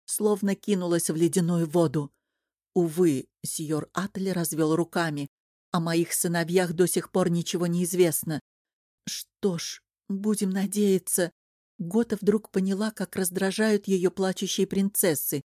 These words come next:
И Сьор Атль тоже хорош. Какой у него потерянный взгляд! Надо действовать, а не страдать. Хотя Гота и сама заходилась в беззвучном отчаянном крике:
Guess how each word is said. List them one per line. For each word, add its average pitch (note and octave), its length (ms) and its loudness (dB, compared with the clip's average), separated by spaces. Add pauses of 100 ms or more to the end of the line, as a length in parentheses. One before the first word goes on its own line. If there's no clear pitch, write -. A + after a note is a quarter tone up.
(280)
И F#3+ 60 0
Сьор D#3+ 520 0
Атль D#3 340 -2
тоже E3 340 2
хорош. D#3 500 0 (360)
Какой B3 320 4
у - 20 8
него A3+ 260 6
потерянный G#3+ 580 4
взгляд! G3 560 4 (280)
Надо F3+ 280 4
действовать, F3+ 840 4
а G#3 80 4
не F#3+ 140 4
страдать. F3+ 640 2 (260)
Хотя D#3+ 320 -4
Гота E3+ 300 2
и - 120 -2
сама F3 380 0
заходилась E3 640 2
в D3+ 80 -6
беззвучном E3 640 0
отчаянном E3+ 500 0
крике: F#3 440 2